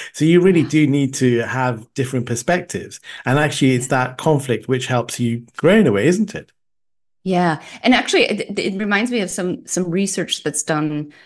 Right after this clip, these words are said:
Speaker 2: You know, a lot of, there's been a lot of research on diverse teams versus homogeneous teams. And one of my favorite findings is that diverse teams tend to be more creative when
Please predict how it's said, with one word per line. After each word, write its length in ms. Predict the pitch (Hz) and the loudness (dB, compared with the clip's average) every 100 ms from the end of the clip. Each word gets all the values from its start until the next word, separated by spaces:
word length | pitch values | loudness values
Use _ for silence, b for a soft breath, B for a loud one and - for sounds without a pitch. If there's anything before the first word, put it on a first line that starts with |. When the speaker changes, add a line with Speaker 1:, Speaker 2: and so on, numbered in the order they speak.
| B _ - | B _ -4
Speaker 2:
You 80 | |
know, 80 | 160 | 0
a 0 | |
lot 220 | 156 202 | 2 2
of, 160 | 208 165 | 2 0
there's 180 | 185 175 | -4 0
been 140 | 190 | 0
a 60 | 175 | 2
lot 220 | 175 226 | 2 2
of 40 | 226 | 2
research 320 | 185 165 170 | 0 -2 -4
on 160 | 160 | -2
diverse 400 | 165 151 156 - | -2 0 -2 -2
teams 300 | - 175 156 | -4 -2 0
versus 320 | 151 147 143 160 | -2 -6 -6 -4
homogeneous 680 | 147 - 254 277 262 247 | -4 -2 2 4 4 0
teams. 460 | - 214 185 175 175 B B - | -2 -2 -2 -4 -6 B B -2
And 100 | 202 | 2
one 100 | 226 | 4
of 60 | |
my 100 | 190 | 4
favorite 580 | 165 - 262 277 185 - - | 0 0 0 2 0 -4 -4
findings 480 | 294 370 220 180 | -2 0 0 -2
is 220 | - 170 175 | -6 -8 -2
that 240 | 175 - | -2 -4
diverse 320 | 170 196 311 | -4 -2 -2
teams 240 | - 226 214 | 0 0 0
tend 180 | 185 | -4
to 60 | 175 | -4
be 500 | 165 170 170 160 B B B | -2 0 0 -2 B B B
more 180 | 180 165 | 0 0
creative 680 | - 180 151 165 247 330 320 B _ _ | -2 -4 -2 0 0 0 -2 B _ _
when 360 | 202 185 175 | 2 4 2